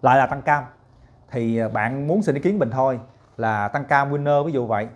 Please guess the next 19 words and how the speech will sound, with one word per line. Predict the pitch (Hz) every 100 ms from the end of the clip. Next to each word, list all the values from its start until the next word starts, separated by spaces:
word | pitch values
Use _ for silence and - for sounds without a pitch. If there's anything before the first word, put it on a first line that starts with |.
| _
nó | 202 175
bị | 147
kêu | 131 151 156
á, | 165 - _
thì | - 117
cái | 151
tăng | 143 131
cam | 139 131
zin | 120 170 160
đó |
đó, | 180 185 - _ _ _ _ _ _ -
mình | 123
có | 143
thể | 135
tháo | 139 165 202
ra, | 165 139 131 123 _ _ _
mình, | 127 110 107
à, | 104 101 101 98 95 95 95 _ _ -
độ | 104